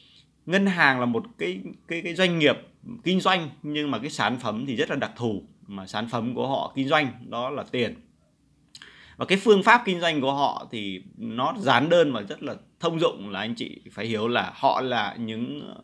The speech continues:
gọi là người vay tiền, gọi là, gọi là những, ờ, chú nợ. Đi vay của dân chúng, của người dân, của, ờ, các cái tổ chức trong nền kinh tế để cho vay lại,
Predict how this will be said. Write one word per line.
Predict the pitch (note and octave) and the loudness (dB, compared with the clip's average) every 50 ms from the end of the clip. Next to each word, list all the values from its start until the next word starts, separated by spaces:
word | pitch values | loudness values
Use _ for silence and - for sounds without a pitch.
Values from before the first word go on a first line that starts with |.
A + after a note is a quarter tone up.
| - - G#2 | -16 -12 -10
gọi | G#2+ F#2 | -8 -8
là | G#2 G#2+ G#2+ | -6 -6 -6
người | G#2+ A2 A2+ A2 | -4 -4 -4 -2
vay | A2 B2+ C3 | 0 0 0
tiền, | C3+ - D#3 C#3+ A#2+ F#2+ - - - _ _ - _ _ - | 2 4 6 4 4 4 0 -8 -18 _ _ -20 _ _ -8
gọi | B2+ B2 A#2 | -4 -4 -4
là, | A2 A2 G#2 - - - | -4 -4 -6 -8 -10 -10
gọi | A2+ - F#2+ | -10 -8 -8
là | A2 | -8
những, | G#2+ G2+ G2+ G2+ A2 A#2+ C3 | -8 -8 -8 -8 -8 -8 -6
ờ, | C3+ C3 B2 A#2+ | -6 -6 -6 -6
chú | - A#2+ C3 | -4 -2 0
nợ. | E3 E3+ G2 F2+ - - - _ _ _ _ _ - - - _ _ _ - | 2 2 2 2 0 -4 -8 _ _ _ _ _ -20 -20 -20 _ _ _ -10
Đi | - D#3 E3 E3 | -4 -2 -2 4
vay | D3 F#3 G3 G#3 G3+ F#3+ F#3 - - | 8 8 10 10 10 8 4 2 0
của | C3+ A2+ A2+ A#2 C3 C#3+ D3 D3+ D3+ - - | -4 -4 -2 -2 -2 -2 -4 -6 -10 -12 -10
dân | - C3 E3 E3+ D#3 | -4 -2 0 2 4
chúng, | F3+ F3+ F#3 A#3+ - - - _ _ _ _ _ - | 4 4 4 2 -2 -14 -20 _ _ _ _ _ -10
của | G#2 G2+ G#2+ | -8 -6 -2
người | B2 C#3+ C#3 B2 | 0 2 2 4
dân, | A#2+ D3+ F#3 F#3 F3 C#3 - - - _ _ - | 6 6 6 6 4 0 -4 -10 -16 _ _ -12
của, | G#2+ G2 G2+ G#2 A2 A2 A#2+ B2+ C3 B2+ | -10 -8 -6 -6 -6 -6 -8 -8 -10 -10
ờ, | B2+ B2 A#2+ A#2+ A#2 A2+ - - _ _ - | -8 -8 -8 -8 -10 -10 -14 -18 _ _ -8
các | E3 F#3+ G3 | -6 -6 -4
cái | F#3+ | -2
tổ | - B2 A#2 | -2 -2 0
chức | A#2 - A3+ A#3+ A3+ - - _ _ _ _ - | 2 2 2 2 2 -4 -20 _ _ _ _ -4
trong | C#3+ D3 C#3+ C#3 | -2 0 0 0
nền | B2 A2+ G#2+ | 0 0 -2
kinh | A#2 A#2+ | -2 0
tế | A2 C#3+ D3+ E3+ - - - - _ _ _ _ | 4 4 6 4 4 2 -4 -12 _ _ _ _
để | - D3 B2 B2 C3+ | -2 0 2 2 2
cho | C3 C#3+ E3+ E3+ | 2 2 2 2
vay | D3 D#3 D3 | 4 4 4
lại, | D3 - - - - | 4 4 2 2 -2